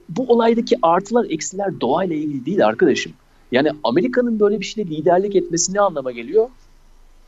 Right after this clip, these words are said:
Aynı zamanda senin dolarının hala dünyada en değerli, e, e, pardon, en,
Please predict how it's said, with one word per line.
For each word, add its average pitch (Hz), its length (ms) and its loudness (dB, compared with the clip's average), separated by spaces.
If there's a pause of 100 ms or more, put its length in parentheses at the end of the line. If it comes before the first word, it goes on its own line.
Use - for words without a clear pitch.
(220)
Aynı 190 240 2
zamanda 180 320 2
senin 180 260 -4
dolarının 170 440 2
hala 165 480 0
dünyada 160 460 -6
en 160 300 -14
değerli, 147 460 -8 (140)
e, 135 40 -14
e, 147 300 -8
pardon, 131 300 -2 (120)
en, 175 180 -4